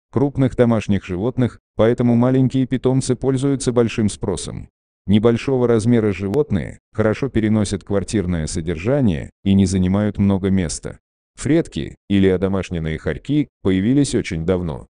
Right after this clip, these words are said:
Внешне фретки практически идентичны с обычными дикими хорьками, сохранили они также повадки и инстинкты своих предков. У зверьков маленькие ушки и глаза, длинные туловища, небольшая голова,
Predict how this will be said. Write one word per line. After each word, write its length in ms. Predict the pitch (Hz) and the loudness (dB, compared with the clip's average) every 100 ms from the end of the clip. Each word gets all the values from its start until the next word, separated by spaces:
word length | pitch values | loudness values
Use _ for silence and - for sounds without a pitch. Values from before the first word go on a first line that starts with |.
| _ _ _ | _ _ _
Внешне 460 | 90 120 156 156 143 | -2 0 0 0 -2
фретки 420 | 131 135 - 113 | 0 0 0 -2
практически 760 | 110 107 - 98 98 - 87 | -2 -2 -4 -6 -6 -4 -6
идентичны 760 | 78 80 80 156 143 - 67 - _ | -4 -6 -4 -6 -6 -8 -10 -12 _
с 100 | - | 0
обычными 500 | 107 113 104 104 101 | 2 2 0 -2 -2
дикими 380 | 95 92 82 78 | -2 -4 -4 -6
хорьками, 640 | - 73 - 127 147 139 - - | -6 -6 0 0 0 -2 -6 -6
сохранили 560 | - 117 107 104 113 | -2 0 0 0 2
они 220 | 113 113 117 | 2 2 0
также 320 | 107 92 104 | 0 0 -2
повадки 440 | 101 95 110 - | -2 -2 -2 0
и 140 | 117 113 | 0 0
инстинкты 520 | 110 - 139 139 139 | -2 -2 -4 -2 -4
своих 340 | 120 107 92 | 0 0 0
предков. 540 | - 92 - - - - _ _ _ | -2 -6 -6 -12 -16 -20 _ _ _
У 80 | 90 | -6
зверьков 500 | 87 95 90 110 104 | -2 -2 0 0 0
маленькие 520 | 101 92 90 85 87 | 0 0 0 -2 -4
ушки 300 | 87 87 - | -6 -8 -6
и 100 | 80 | -6
глаза, 460 | 76 87 87 131 143 _ _ | -2 -2 2 2 0 _ _
длинные 440 | 92 107 110 98 92 | 2 4 6 4 2
туловища, 680 | 135 139 123 110 104 78 - - | 0 2 2 0 -4 -8 -12 0
небольшая 560 | 101 104 107 - 95 85 | 2 4 2 0 -4 -2
голова, 460 | 90 92 107 113 | -2 -2 -2 -4